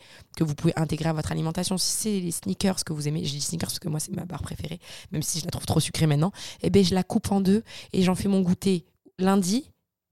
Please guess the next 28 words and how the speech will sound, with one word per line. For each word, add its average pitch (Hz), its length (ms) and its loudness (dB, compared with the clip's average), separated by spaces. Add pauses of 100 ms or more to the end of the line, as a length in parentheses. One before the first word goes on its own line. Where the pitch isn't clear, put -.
et 220 80 -2
l'autre, 214 280 4
je 214 80 6
le 226 60 6
mange 214 160 2
mercredi 202 580 2
avec 175 280 2
un 196 80 2
fruit. - 240 -4 (400)
Ne 202 120 8
vous 202 260 8
empêchez 226 360 6
pas 220 220 8
de 208 80 8
laisser 185 300 4
rentrer 180 340 2
ces 180 140 -2
plaisirs 165 380 0
parce - 180 -4
que - 100 -6
vous 139 200 -4
avez 151 220 2
le 247 140 6
temps 220 280 0
de 214 100 4
perdre 185 300 0
le 170 100 4
poids. 165 300 -6